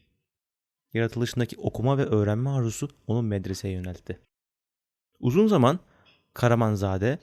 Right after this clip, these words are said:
Mehmet Efendi'den ders aldı. Ders arkadaşları arasında Nev'i, Üsküplü Valihi, Edirneli Mecdi ve Hoca Saadettin gibi ileride şair ve alim olarak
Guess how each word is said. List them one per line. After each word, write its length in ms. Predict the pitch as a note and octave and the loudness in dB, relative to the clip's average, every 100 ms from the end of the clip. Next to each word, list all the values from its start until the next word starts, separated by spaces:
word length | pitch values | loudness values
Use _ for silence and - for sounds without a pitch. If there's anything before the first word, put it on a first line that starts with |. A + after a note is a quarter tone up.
| - | -6
Mehmet 360 | G#2+ F#2+ C3+ | -4 -4 -4
Efendi'den 540 | C3 B2 A#2 A#2 B2+ A2 | -4 -2 -2 0 -2 0
ders 260 | G#2+ - | -2 -2
aldı. 300 | F#2 F2 - - _ - | -6 -10 -12 -20 _ -2
Ders 220 | C#3+ G3 | 0 0
arkadaşları 480 | D#3+ D3+ C3 A#2+ A#2 | -2 0 0 0 2
arasında 560 | G#2+ G2 G#2 G2 A#2 D3 _ _ - | 0 0 -2 0 -2 -4 _ _ -8
Nev'i, 480 | G2 - G2 A2+ C3 _ _ | -6 -6 -4 -4 -6 _ _
Üsküplü 540 | - B2+ - - G#2 F#2+ | -4 -2 -4 -6 -6 -4
Valihi, 580 | F#2+ F#2 F2+ G#2 B2+ C3+ _ - | -4 -4 -6 -6 -8 -8 _ -4
Edirneli 460 | G2+ C3 C3 F#2+ | 0 2 2 -2
Mecdi 520 | F#2 F#2 F2+ A2 C3+ C3+ _ | -4 -4 -6 -4 -4 -6 _
ve 200 | G#2 A#2 C3 _ | -4 -2 -4 _
Hoca 260 | - G2 | -8 -6
Saadettin 460 | A2 - G2 - A#2+ | -6 -6 -6 -6 -4
gibi 400 | B2+ A2 B2+ C3+ - _ | -4 -4 -4 -6 -10 _
ileride 480 | G#2 G2+ G2+ A2 C3 _ | -4 -2 0 0 -2 _
şair 500 | - - F#2+ G#2+ A#2+ | -10 -4 -2 0 -2
ve 120 | A2 | -4
alim 340 | - G2 G2+ A2 | -4 -4 -4 -4
olarak 420 | G#2+ G2+ G2+ A#2 | -4 -2 -2 -4